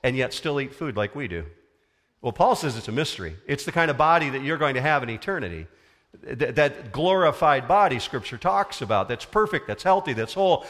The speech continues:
that's unrestricted. And Paul says it's a mystery, so don't bother trying to understand it. If you can explain it, it's not a miracle. But that's not where we're going this morning. I, I want to move forward, though. Verse twenty-four,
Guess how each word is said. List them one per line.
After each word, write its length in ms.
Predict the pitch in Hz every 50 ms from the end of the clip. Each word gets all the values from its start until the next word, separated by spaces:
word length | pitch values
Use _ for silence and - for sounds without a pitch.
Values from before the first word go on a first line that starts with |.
| -
that's 180 | - 160 143 -
unrestricted. 1040 | - - 170 185 185 170 160 160 156 - - - - 220 214 214 - - 120 101 92 - - - -
And 100 | 160 139
Paul 200 | 175 185 208 190
says 200 | 156 180 147 127
it's 100 | 131 117
a 40 | 139
mystery, 420 | 139 170 196 - - - 143 135
so 120 | - 160
don't 140 | 143 151 147
bother 260 | 135 143 160 160 151
trying 240 | 139 - 151 135 131
to 60 | 123
understand 460 | 127 120 110 - - 151 151 170 151 113
it. 80 | 107
If 100 | 113 -
you 100 | 160 170
can 120 | - 170 143
explain 460 | 113 - - - - 156 170 180 139
it, 120 | 110 90
it's 160 | 107 104 -
not 200 | 131 127 160 170
a 60 | 113 98
miracle. 580 | 117 151 139 98 85 - - 87 80 80 - _ _ _ _ _ _ _ _ -
But 100 | - 131
that's 200 | 147 156 - -
not 180 | 160 147 - 151
where 120 | 143 139
we're 100 | 123 123
going 240 | 120 139 139 131 120
this 160 | 110 - -
morning. 180 | 113 107 107 110
I, 80 | 120
I 120 | - 117 120
want 180 | 127 127 123
to 80 | 123 117
move 240 | 127 127 135 127 -
forward, 300 | 143 131 123 113 104 104
though. 120 | 101 95 - - - -
Verse 160 | 156 156 -
twenty-four, 600 | - - 156 147 139 - - 151 135 120 110 -